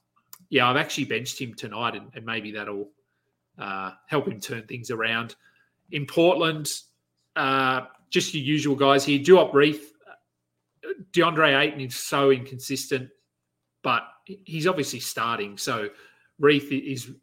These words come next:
he's not a hold anymore, but you could consider picking him up and, and hope that Ayton just has one of those games where he's not engaged.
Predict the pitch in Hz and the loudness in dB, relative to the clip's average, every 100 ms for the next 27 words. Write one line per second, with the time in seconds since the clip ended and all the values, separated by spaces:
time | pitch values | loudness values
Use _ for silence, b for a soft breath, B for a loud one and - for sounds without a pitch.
0 | _ - 135 139 131 104 113 120 120 113 | _ -14 -10 -4 -2 -2 -4 -4 -4 -6
1 | 113 110 113 110 - 123 - 143 - 135 | -8 -10 -8 -8 -10 -18 -8 -8 -6 -14
2 | - - 101 - - 104 101 101 107 - | -12 -12 -12 -14 -16 -16 -10 -8 -8 -10
3 | 110 139 123 135 131 113 113 120 127 123 | -20 -14 -4 -4 -2 -4 -6 -8 -10 -12
4 | - 131 123 123 110 107 101 113 117 110 | -4 -4 -2 -4 -4 -6 -6 -4 -6 -6
5 | 113 107 101 117 104 101 107 110 107 - | -8 -8 -8 -10 -12 -8 -6 -6 -8 -12